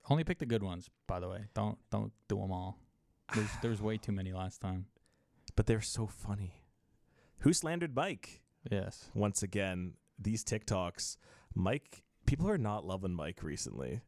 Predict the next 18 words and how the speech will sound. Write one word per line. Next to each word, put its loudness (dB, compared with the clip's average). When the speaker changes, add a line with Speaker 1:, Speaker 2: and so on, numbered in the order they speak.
Speaker 2:
And 2
it's -2
not 0
just -4
Mike -4
as -4
well. -6
I'm 0
on -4
this -6
point. 0
The 4
Gran 2
Turismo -2
takes -4
have 0
been 0
flying. -2